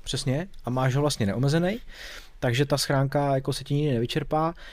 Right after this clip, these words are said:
Je to docela dobrý. No ale ta automatic-, ta automatická volba nastavení tam prostě není, takže ty musíš dát, že nastavuješ jinej, a, jako jinýho poskytovatele, pak to všechno vyklikat.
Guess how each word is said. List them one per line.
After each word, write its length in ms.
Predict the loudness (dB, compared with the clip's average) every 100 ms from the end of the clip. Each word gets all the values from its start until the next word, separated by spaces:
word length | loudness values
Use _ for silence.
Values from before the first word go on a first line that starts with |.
| -6
Je 100 | -2
to 80 | 2
docela 200 | 4 4
dobrý. 200 | 4 0 -2 -6 0
No 140 | 4
ale 120 | 6
ta 160 | 6 4 4
automatic-, 640 | 2 4 4 4 0 -4 -12 -2
ta 380 | 2 4 2 -2
automatická 540 | 2 4 4 4 4
volba 220 | 2 2 2
nastavení 540 | 0 0 2 2 2
tam 120 | 2
prostě 340 | 0 -2 0 0
není, 320 | 2 0 -2
takže 240 | -4 -4
ty 140 | 0 0
musíš 360 | 0 -2 -2
dát, 220 | 0 0
že 120 | -2 -2
nastavuješ 640 | -4 -4 0 0 0 0
jinej, 460 | 2 6 4 2 -4 -4
a, 60 | -2 0 0 0 -4 -8 -10 -10 -10 -10
jako 180 | -4
jinýho 300 | 0 4 4
poskytovatele, 720 | 4 -2 0 2 2 4 2 0 -8 -18 -8 2
pak 200 | 2 4
to 100 | 2
všechno 260 | 2 0
vyklikat. 440 | 0 0 4 2